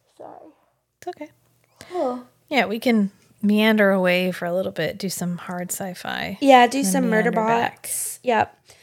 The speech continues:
Speaker 1: Um,
Speaker 2: Which we can do Murderbot all in one.
Speaker 1: Okay.
Speaker 2: 'Cause it's novellas in one book.
Speaker 1: Okay.
Speaker 2: So,
Speaker 1: If you want, yeah.
Speaker 2: yeah, if you
Speaker 1: You wanna
Speaker 2: want,
Speaker 1: break
Speaker 2: if you
Speaker 1: it
Speaker 2: can
Speaker 1: up
Speaker 2: get
Speaker 1: into a
Speaker 2: through all of
Speaker 1: couple?
Speaker 2: them. We can break 'em up into the novellas and the book.
Speaker 1: Yeah. Well, I feel like we should come back to this a little bit.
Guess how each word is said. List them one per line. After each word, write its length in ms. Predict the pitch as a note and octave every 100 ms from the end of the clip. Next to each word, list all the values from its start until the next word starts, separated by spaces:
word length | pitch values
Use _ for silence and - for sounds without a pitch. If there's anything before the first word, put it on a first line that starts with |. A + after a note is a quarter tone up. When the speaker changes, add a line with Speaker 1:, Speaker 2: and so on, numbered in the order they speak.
| - _
Speaker 1:
Um, 480 | A#3+ A#3+ A3 G#3 A#3
Speaker 2:
Which 160 | A3 D#4
we 100 | D#4+
can 120 | F#4+
do 120 | A#3+
Murderbot 500 | F#3+ F3+ F3+ D3+ - F#3
all 160 | E3+
in 140 | D#3 -
one. 200 | - - _ _ _ _ _ _ _ D4+
Speaker 1:
Okay. 260 | F#4+ D#4+
Speaker 2:
'Cause 200 | - G#3
it's 140 | G#3+ -
novellas 500 | G#3+ G3+ F#3+ F#3+ F#3+
in 80 |
one 160 | F#3 F3+
book. 420 | - - - - _ _ -
Speaker 1:
Okay. 120 | F#4+
Speaker 2:
So, 300 | - D#3+ F#3 - _ -
Speaker 1:
If 120 | C#4+
you 100 | C#4
want, 320 | C#4+ F4+ -
yeah. 260 | C#4 D#4+ B3+
Speaker 2:
yeah, 260 | G#3 F3+ -
if 140 | -
you 40 | A3
Speaker 1:
You 60 |
wanna 80 | D4+
Speaker 2:
want, 60 | C4+
Speaker 1:
break 120 | C4
Speaker 2:
if 20 | A#3+
you 20 |
Speaker 1:
it 40 | C#4+
Speaker 2:
can 80 | G#3+
Speaker 1:
up 20 |
Speaker 2:
get 80 | C#4
Speaker 1:
into 160 | - C4+
a 20 |
Speaker 2:
through 40 | F#3+
all 140 | F3+
of 80 | F3+
Speaker 1:
couple? 100 | F3+ F#3+
Speaker 2:
them. 80 | - _ _ _ _ _ _ C4+
We 80 | G4+
can 180 | A4+ B3
break 180 | F3+
'em 80 | F#3
up 140 | F3+ G3
into 160 | F3+
the 80 | G3+
novellas 500 | F#3+ F#3 F3 E3 F3+
and 140 | F3 E3+
the 60 |
book. 380 | G3 G3+ G3 -
Speaker 1:
Yeah. 300 | A3+ G#3+ G#3 G#3+ _ _ - - - _
Well, 100 | D4
I 100 | D4
feel 160 | D#4 E4
like 140 | D#4+
we 100 | C#4+
should 180 | - -
come 180 | B3 A3+
back 220 | G#3+ -
to 100 | -
this 160 | A#3+ -
a 40 | B3
little 280 | G#3 G3
bit. 400 | G#3 G#3 G#3 G#3